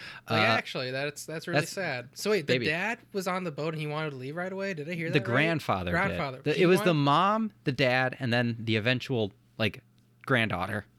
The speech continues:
Speaker 1: Okay.
Speaker 2: They,
Speaker 1: Okay.
Speaker 2: they went to, the, the daughter and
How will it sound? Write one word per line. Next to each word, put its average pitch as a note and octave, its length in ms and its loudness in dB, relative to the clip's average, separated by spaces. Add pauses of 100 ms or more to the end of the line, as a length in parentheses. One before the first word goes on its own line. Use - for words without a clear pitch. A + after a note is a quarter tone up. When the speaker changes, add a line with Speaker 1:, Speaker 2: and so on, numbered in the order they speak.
Speaker 1:
Okay. D3+ 520 -2 (120)
Speaker 2:
They, C3+ 300 2
Speaker 1:
Okay. A#2+ 260 -4
Speaker 2:
they B2 240 2
went C3+ 320 0
to, A#2 360 0 (100)
the, B2 260 0 (400)
the A#2+ 100 -6
daughter E3+ 600 2
and B2+ 300 0